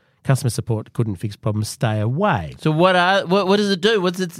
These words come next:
Speaker 2: it, like, you haven't told us what it does.
Speaker 1: Well, it opens, it, it, it lets you take out your phone and open the, the door. You tap the button to open. It doesn't look like it's smart enough to just do it automatically. You gotta press the button. Uh, but there is a slight problem. Can you guess what the slight problem is with the smart garage door?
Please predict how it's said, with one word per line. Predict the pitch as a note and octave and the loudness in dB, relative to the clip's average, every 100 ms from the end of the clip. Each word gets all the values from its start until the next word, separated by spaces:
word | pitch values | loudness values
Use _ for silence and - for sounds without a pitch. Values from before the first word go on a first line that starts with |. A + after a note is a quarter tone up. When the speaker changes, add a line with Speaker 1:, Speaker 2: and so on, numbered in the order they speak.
| - | -8
Speaker 2:
it, | C3 C#3+ | -8 0
like, | F#3 | 0
you | F3+ | 2
haven't | G3 F#3+ | -2 -2
told | C#3+ D#3+ F3 E3 | 2 2 2 0
us | C#3+ | -2
what | D#3 | -6
it | C#3+ | -4
does. | D3+ F#3+ - | 2 2 4
Speaker 1:
Well, | C#4+ B3+ | 2 2
it | |
opens, | C#4+ C#4 C4 - _ - | 0 -2 -4 -8 _ -10
it, | A#3 - | -10 -4
it, | A3 A3 | -4 -4
it | A#3 | -8
lets | A3+ A3+ - | -2 -2 -4
you | A#3 | -4
take | G#3+ G#3 | -2 0
out | F#3 | -4
your | D#3+ C#3+ | -4 -2
phone | D3+ C3+ B2+ | 0 0 0
and | |
open | B2 A#2 B2 A2 | 0 -2 -2 -2
the, | G#2 G#2 G3+ | -4 -6 -6
the | A2+ | -2
door. | B2+ A#2 D2+ B2+ G#3 | 0 -2 -4 -8 -8
You | A3+ C#3 | -4 -4
tap | - F3+ - | -2 -2 -2
the | |
button | A2+ G#2+ A2+ | -4 -4 -6
to | F2+ | -8
open. | F#2 - D#2 | -6 -8 -8
It | |
doesn't | F#2 B2 | -4 -2
look | A2 | -2
like | G2+ | -4
it's | - | -8
smart | F2+ E2+ | -8 -8
enough | A#2 F#2+ | -10 -12
to | - | -10
just | E2+ E2 | -12 -10
do | E2+ | -10
it | D#2 | -8
automatically. | C#2+ D2+ E2 - B1 B1 _ _ _ | -10 -8 -10 -12 -16 -20 _ _ _
You | G#2+ | -4
gotta | G#2 | -4
press | - F#2+ | -2 -4
the | - | -6
button. | - - - F2 _ - | -12 -12 -14 -20 _ -2
Uh, | E3 D#3+ A#2 | 0 0 -4
but | A3 G3 | -14 -6
there | A#3 | -4
is | A#3+ | -4
a | A#3 | -6
slight | - G#3 A3+ - | -2 0 0 0
problem. | E3 B2 - - | -2 -2 -10 -18
Can | - C#3+ | -8 -4
you | D3 | -2
guess | D#3 | -2
what | D#3 C#3+ | -2 -8
the | |
slight | B2+ - B2+ A#2+ - | -12 -4 -2 -2 -4
problem | A#2+ G#2+ G2 | -6 -6 -6
is | F2 F2 | -6 -8
with | E2 | -12
the | - E2 D#2+ | -10 -10 -12
smart | - - E2+ | -12 -12 -12
garage | - D2+ B1 | -12 -14 -14
door? | - - | -18 -20